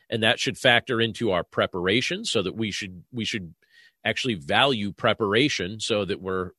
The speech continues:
less likely to make errors. But it should also cause us to be cautious even while we're speaking and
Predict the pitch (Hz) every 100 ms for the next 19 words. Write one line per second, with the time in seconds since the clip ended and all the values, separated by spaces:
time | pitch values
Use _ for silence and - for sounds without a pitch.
0 | _ - 117 131 - 113 92 87 95 -
1 | 95 87 82 - 90 80 104 - - -
2 | - _ 160 160 170 160 180 214 190 156
3 | 147 135 _ _ _ - 170 196 180 190
4 | - 156 120 117 - - 160 165 123 104
5 | - - _ _ 160 156 143 120 82 104
6 | 156 185 117 101 - - 98 85 87 101
7 | - 180 226 175 95 104